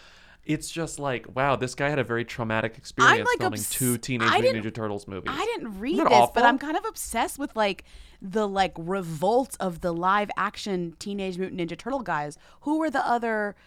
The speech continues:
Speaker 2: guys? Now I wanna, like, look up the other hu-, human
Speaker 1: Oh, the other t-,
Speaker 2: human
Speaker 1: the other
Speaker 2: men.
Speaker 1: T M N T
Speaker 2: The
Speaker 1: guys.
Speaker 2: human men
Speaker 1: Um,
Speaker 2: who had to suit up in the dots and
Speaker 1: can, fir-,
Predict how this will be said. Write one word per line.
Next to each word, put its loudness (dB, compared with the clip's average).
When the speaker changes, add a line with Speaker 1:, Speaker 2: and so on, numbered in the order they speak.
Speaker 2:
guys? -2
Now -2
I -2
wanna, -6
like, -6
look -8
up 0
the -12
other -4
hu-, -16
human -2
Speaker 1:
Oh, 12
the 2
other 6
t-, -14
Speaker 2:
human 0
Speaker 1:
the 2
other 6
Speaker 2:
men. 0
Speaker 1:
T 0
M 4
N 0
T -2
Speaker 2:
The -4
Speaker 1:
guys. 4
Speaker 2:
human 0
men 2
Speaker 1:
Um, 2
Speaker 2:
who -2
had -4
to -10
suit -8
up 0
in -4
the -2
dots -2
and -4
Speaker 1:
can, 6
fir-, -2